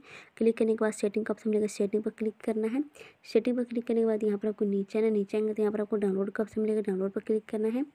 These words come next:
अब यहाँ पर आपको एक ऑप्शन देखने को मिल जाएगा एएसके where to save files off का। तो अगर आपके फ़ोन में ये इस तरीके से on है तो आपको इसे ऑफ कर देना है। ओके,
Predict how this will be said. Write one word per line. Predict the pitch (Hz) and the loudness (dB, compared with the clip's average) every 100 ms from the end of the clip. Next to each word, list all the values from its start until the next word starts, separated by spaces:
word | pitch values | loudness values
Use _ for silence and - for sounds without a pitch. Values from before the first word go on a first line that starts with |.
| - - - - | -16 -18 -16 -6
अब | - 233 | 0 2
यहाँ | 233 226 226 | 4 2 2
पर | 240 | -2
आपको | - 208 - - 220 | -2 -6 -6 -2 -2
एक | - | -2
ऑप्शन | 202 - 220 | -2 0 0
देखने | 208 220 220 | 2 2 2
को | 220 | 2
मिल | 220 214 | 2 2
जाएगा | 208 202 254 - - _ - | 2 0 -2 -4 -14 _ 0
एएसके | 220 233 - 220 226 - - 247 302 _ _ - | 2 2 2 0 0 -4 -2 0 0 _ _ -2
where | 202 214 240 240 - | 2 4 2 0 0
to | 262 320 - | 2 2 -2
save | - 226 247 - | 0 0 0 -4
files | - 196 208 285 294 - - | -4 0 0 -2 -4 -8 0
off | 208 - - | 0 -2 -8
का। | 190 185 _ _ - - _ | -8 -8 _ _ -20 -20 _
तो | 220 | 0
अगर | - 214 226 | 2 2 0
आपके | 233 226 | 0 -2
फ़ोन | - 226 | 0 0
में | 220 220 | 2 0
ये | 220 | -2
इस | 214 - | -4 -6
तरीके | 214 208 202 | -6 -4 -4
से | - - | -4 -2
on | 202 202 202 | 0 0 -2
है | 254 | -6
तो | 247 - | -4 -6
आपको | 196 - | -6 -4
इसे | 202 - - | -4 -4 -6
ऑफ | 196 190 - | -6 -6 -6
कर | 220 208 | -4 0
देना | 220 220 220 | 2 2 2
है। | 254 311 _ _ _ _ - - | 0 -4 _ _ _ _ -8 0
ओके, | 208 247 | 0 2